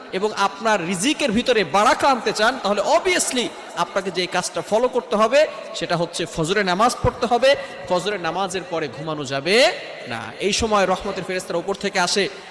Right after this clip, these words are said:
তার জন্য রিজিকের বরাদ্দ করে নিয়ে আসে, কিন্তু বান্দা যখন ঘুমিয়ে থাকে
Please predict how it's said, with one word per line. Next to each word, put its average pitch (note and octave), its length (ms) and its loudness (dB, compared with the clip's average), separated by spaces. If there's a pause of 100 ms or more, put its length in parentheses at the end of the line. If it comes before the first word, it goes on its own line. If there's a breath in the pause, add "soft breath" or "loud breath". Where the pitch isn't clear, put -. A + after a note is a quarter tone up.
(120)
তার F3 180 0
জন্য G3 200 0
রিজিকের A3+ 540 2
বরাদ্দ A#3+ 400 2
করে A3+ 200 0
নিয়ে G#3 120 0
আসে, F3 200 -2
কিন্তু F#3 240 -4
বান্দা G#3 280 0
যখন G#3 200 0
ঘুমিয়ে A3 380 0
থাকে C4 440 2